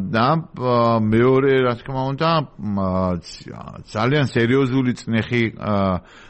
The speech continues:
ა, და რეჟიმი მოუწყო პუტინმა, ა,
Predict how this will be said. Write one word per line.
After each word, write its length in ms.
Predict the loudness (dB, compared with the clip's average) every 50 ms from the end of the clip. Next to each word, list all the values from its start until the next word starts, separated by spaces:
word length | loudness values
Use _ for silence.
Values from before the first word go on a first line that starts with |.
| -20 -14
ა, 340 | _ -2 0 2 2 2 2
და 240 | 2 2 2 2 2
რეჟიმი 1120 | 2 2 2 2 2 0 0 0 0 2 2 2 2 2 2 2 2 2 2 0 -2 -4
მოუწყო 600 | -4 -4 -2 0 2 2 0 0 -4 -4 -4 -4 -4
პუტინმა, 640 | -4 -2 -4 -4 -2 -2 -2 -2 0 0 0 2 2
ა, 400 | 2 0 -2 -4 -6 -4 -2 0